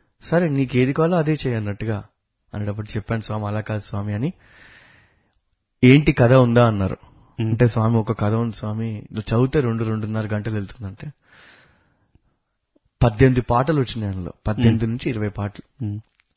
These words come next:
Speaker 1: ఒక్కొక్క పాట మా బుర్రకథ పాడే అబ్బాయి అక్కడే అదే, ఆ డ్రీమ్ లో కూడా ఫస్ట్ లైన్ లో ఉన్నాడు.
Speaker 2: Hmm.
Speaker 1: అని పిలిచా. పిలిచేటప్పుడు ఒక్కొక్క పాట వ-, పాడడానికి ట్యూన్ కూడా చేయలేము మేము.
Speaker 2: Hmm.
Speaker 1: ఒక్కొక్క పాట చదువుతున్నాడు,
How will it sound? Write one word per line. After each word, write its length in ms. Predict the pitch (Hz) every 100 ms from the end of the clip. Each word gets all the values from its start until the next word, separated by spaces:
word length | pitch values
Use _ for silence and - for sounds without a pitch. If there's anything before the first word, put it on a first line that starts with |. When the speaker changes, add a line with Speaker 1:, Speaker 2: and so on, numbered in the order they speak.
| _ _
Speaker 1:
ఒక్కొక్క 300 | 120 - 151
పాట 300 | 147 135 131 135 117 - - - -
మా 360 | 117 107 101 95 - - - -
బుర్రకథ 380 | 113 139 175
పాడే 420 | 156 - 120 147 170
అబ్బాయి 340 | 131 127 113 -
అక్కడే 240 | - 147 143
అదే, 220 | 110 117 -
ఆ 80 |
డ్రీమ్ 320 | 113 120 151 170
లో 60 |
కూడా 140 | 160 160
ఫస్ట్ 280 | 123 -
లైన్ 140 | 151 139
లో 60 |
ఉన్నాడు. 420 | 113 101 - - 131
Speaker 2:
Hmm. 140 | 110 -
Speaker 1:
అని 100 | 117
పిలిచా. 320 | 117 123 - - _ _ _ - _
పిలిచేటప్పుడు 380 | 139 135 156 165
ఒక్కొక్క 260 | 135 151 -
పాట 300 | 147 143 202 202 - _ _ 110
వ-, 200 | 113 120 -
పాడడానికి 460 | 131 143 160 190 160
ట్యూన్ 260 | 165 175 185
కూడా 140 | 196
చేయలేము 280 | 165 139 113
మేము. 180 | 95 92 _ 127
Speaker 2:
Hmm. 120 | 113 - _ -
Speaker 1:
ఒక్కొక్క 260 | - 151 -
పాట 200 | 147 170
చదువుతున్నాడు, 640 | - 147 180 175 147 98